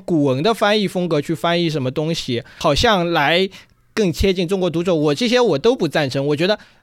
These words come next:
原著是什么样，你就是什么样，哪怕你翻译过来不好读，那其实译本天然它就是一个残缺的东西，所以我觉得对我来说，你忠实原著是最重要的。你要把，而且我，我觉得就是说，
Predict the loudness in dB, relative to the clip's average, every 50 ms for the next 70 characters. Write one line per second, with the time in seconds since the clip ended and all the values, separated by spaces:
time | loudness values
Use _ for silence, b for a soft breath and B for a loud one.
0 | B B -2 0 0 0 0 0 0 0 0 0 0 0 0 0 0 2 2 2
1 | 2 0 0 -2 0 -2 -2 -2 -4 -4 -4 -2 -2 0 -2 -2 -4 -6 -8 -6
2 | -2 0 0 0 0 0 0 0 0 -2 -2 -2 -2 0 0 0 0 0 0 0
3 | 0 -2 -2 -6 B B B B B -6 -4 -2 0 0 -2 -2 -4 -6 -6 -4
4 | -4 -4 -6 B B B B B B B B B _ _ _ _ _ _ _ -8
5 | -2 0 2 2 2 0 -2 -4 -2 -2 0 0 -2 -2 -4 -6 -8 _ _ -2
6 | 0 0 0 0 -2 -2 -4 -8 -12 -10 _ -4 -4 0 0 0 0 0 0 -2
7 | -2 -2 -2 0 0 0 0 0 -2 -2 -4 -4 -2 -2 -2 -2 -2 -2 -2 -2
8 | -4 -4 -4 -4 -6 -4 -4 -2 -2 -2 -2 -4 -6 _ _ -2 -2 0 0 0
9 | 0 0 0 0 -2 -4 -10 _ _ _ _ _ 0 0 2 2 2 0 0 -2
10 | -2 -2 -2 -2 -2 -2 -4 -6 -6 -2 -2 -2 -2 -2 -2 -2 0 0 0 -2
11 | -2 -2 -2 -2 -4 -4 -4 -2 -2 -2 -2 -2 -4 -4 -4 -6 -8 -12 _ b
12 | b b b b b b b b _ _ _ _ -6 -2 0 2 4 4 4 4
13 | 4 2 0 0 -2 -4 -6 -4 -2 -2 0 0 -2 -2 -4 -4 -4 -2 -2 -2
14 | -2 0 0 0 2 2 0 0 -2 -4 -4 -4 -4 -4 -4 -4 -4 0 0 0
15 | 0 0 -2